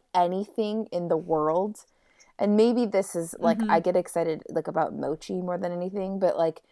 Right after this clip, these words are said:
Speaker 1: than she is about everything. Like, she is excited about every little
Speaker 2: Yeah.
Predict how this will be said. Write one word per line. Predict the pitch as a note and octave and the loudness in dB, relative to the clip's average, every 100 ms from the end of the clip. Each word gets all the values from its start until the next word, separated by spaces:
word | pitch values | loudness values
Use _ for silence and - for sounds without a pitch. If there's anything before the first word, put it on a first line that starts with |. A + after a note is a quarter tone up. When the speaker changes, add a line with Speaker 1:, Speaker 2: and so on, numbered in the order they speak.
| _ _ - | _ _ -4
Speaker 1:
than | F3+ F#3 | 0 0
she | F3 A3 G#3 | 0 0 2
is | F#3+ | 2
about | F3+ E3 - - | 4 2 2 -6
everything. | E3+ D#3 D#3 D3+ C#3 - - - E3 - | -8 -6 -4 -4 -6 -12 -12 -14 -20 -6
Like, | A3+ - | -6 -6
she | - G#3 | -4 2
is | A3 A3 | 4 2
excited | C#4+ - F#3+ F3+ E3+ | -2 -2 0 0 -2
about | E3 D3+ - | -2 -2 -4
every | E3 - E3+ E3+ E3+ _ _ F3+ | -4 -4 -4 -4 -6 _ _ -2
little | D#3+ F4+ | 0 2
Speaker 2:
Yeah. | G#4+ | 0